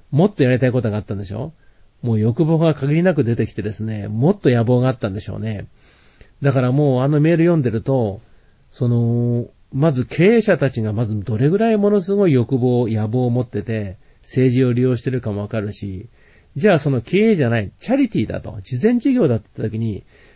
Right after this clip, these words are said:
この慈善事業がどれだけわがままに、そのお金の出し手のやりたい放題にできるように慈善事業を組み立てるかっていうことも、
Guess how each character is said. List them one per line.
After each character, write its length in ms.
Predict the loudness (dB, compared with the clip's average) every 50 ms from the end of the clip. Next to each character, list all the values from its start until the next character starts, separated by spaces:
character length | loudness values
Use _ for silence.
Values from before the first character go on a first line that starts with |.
| -10
こ 100 | _ 0
の 80 | 0 0
慈 140 | 0 0 2
善 240 | 2 2 2 2 0
事 120 | 0 2
業 140 | 2 2 2
が 160 | 2 0 0
ど 140 | 0 0 0
れ 80 | 0
だ 160 | -2 -2 -8 -6
け 180 | -4 -2 0
わ 160 | 2 2 2
が 140 | 2 2 2
ま 120 | 2 2 2
ま 140 | 2 0
に、 400 | 0 0 0 -2 -2 -4 -6 -10 -16 _ _ _ _ _ _ _ _ _ _
そ 100 | -6 -4
の 120 | -2 -2
お 60 | -2
金 240 | 0 0 2 2 4
の 160 | 4 2 2
出 160 | 2 2 0 0
し 120 | -2 -2
手 140 | 0 0 2
の 340 | 2 2 2 0 -2 -4 -10 -16 _ _ _
や 160 | -2 0 2
り 140 | 0 0 2
た 180 | 2 4 4
い 80 | 4 4
放 220 | 2 2 2 4
題 260 | 4 4 4 4 4
に 200 | 2 -2 -4 -6 -10 _
で 140 | -6 -6 -2
き 120 | -2 2 4
る 100 | 4 4
よ 180 | 6 4 2
う 40 | 2
に 120 | 0 -2
慈 140 | -2 -2 0 0
善 160 | 0 2 2
事 100 | 2 2
業 120 | 2 2 0
を 20 |
組 160 | 0 -2 -2
み 60 | -2
立 160 | -2 -2 -4 -4
て 100 | -4 -4
る 100 | -6 -4
か 120 | -6 -8
っ 40 | -8
て 140 | -6 -6 -2
い 20 |
う 40 | 0
こ 100 | 0 2
と 100 | 2 2
も、 300 | 2 2 0 -2 -4